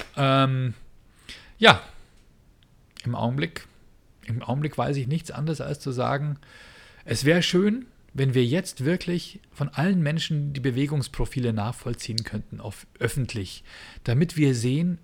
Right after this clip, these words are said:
wer infiziert war und wer wohin gegangen ist. Auf einmal denke ich mir,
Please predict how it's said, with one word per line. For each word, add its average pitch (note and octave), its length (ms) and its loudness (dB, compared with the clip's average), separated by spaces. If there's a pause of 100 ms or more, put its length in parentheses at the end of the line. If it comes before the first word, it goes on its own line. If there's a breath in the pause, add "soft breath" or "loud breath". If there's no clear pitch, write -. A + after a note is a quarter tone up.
wer C3 380 2
infiziert C#3 600 -2
war B2 300 0
und A#2 160 0
wer B2+ 220 2
wohin B2 280 2
gegangen G#2+ 380 -4
ist. - 260 -12 (240 loud breath)
Auf - 240 -6
einmal A3 280 2
denke E3 200 -4
ich - 120 -6
mir, D#3+ 180 -4